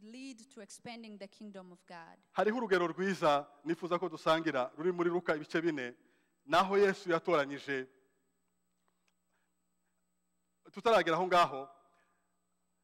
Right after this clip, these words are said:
Speaker 2: mu, mu kwagura ubwami, hariho ubwami bu-, ubwami bu-, bubaho hari uko hari ibintu bitatu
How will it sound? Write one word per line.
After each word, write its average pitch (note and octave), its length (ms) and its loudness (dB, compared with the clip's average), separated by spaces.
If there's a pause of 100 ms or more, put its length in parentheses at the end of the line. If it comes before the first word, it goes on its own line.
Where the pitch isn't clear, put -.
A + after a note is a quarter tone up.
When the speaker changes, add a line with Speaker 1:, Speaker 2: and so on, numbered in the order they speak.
(340)
Speaker 2:
mu, G3 160 -16
mu G3 120 -4
kwagura F#3 480 2
ubwami, D#3 640 4 (340)
hariho F#3 520 2 (840)
ubwami A3 520 4
bu-, F#3+ 160 -6 (200)
ubwami G#3+ 400 2
bu-, G3+ 100 -6
bubaho F#3 380 4
hari F#3+ 200 4
uko F#3 300 -2 (300)
hari F#3 180 4
ibintu D3+ 220 -2
bitatu C#3+ 460 -6